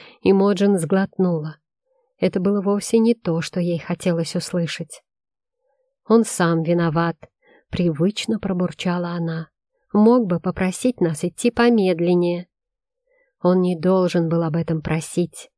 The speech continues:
неожиданно резко ответила Лавкинья. «Людей нельзя бросать в горах, это закон! Мы его нарушили». Шубы, висящие над входом, всколыхнулись под ветром, и на мгновение в пещеру заглянула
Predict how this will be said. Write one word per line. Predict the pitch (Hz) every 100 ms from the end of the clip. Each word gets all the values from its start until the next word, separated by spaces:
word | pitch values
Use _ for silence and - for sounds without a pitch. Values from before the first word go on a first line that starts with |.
| _ - - -
неожиданно | 175 175 165 185 165 175
резко | 165 175 220 - 196
ответила | - 180 185 185 180
Лавкинья. | 180 180 - - 180 165 175 - _ _ _ _ _ -
«Людей | 208 202 175 220
нельзя | 214 226 214 190 190
бросать | 170 185 - 175
в | 165
горах, | 156 175 180 165
это | 190 202
закон! | 175 196 - 226 214 185 160 _ _ _ _ -
Мы | 180 196
его | 170 147 160
нарушили». | 160 165 175 160 - 160 165 - _ _ _ _ _ _ _
Шубы, | - - 240 208 196
висящие | 185 - 180 175 - 175
над | 165 160
входом, | - - 208 196 196 _ - -
всколыхнулись | - - 208 196 - 185 208 214 208
под | - 180
ветром, | 160 170 165 - 170 170 _ -
и | 202
на | 208
мгновение | 202 196 208 202 233 240 233
в | 214
пещеру | - 202 - 196 190
заглянула | 175 175 175 175 233 247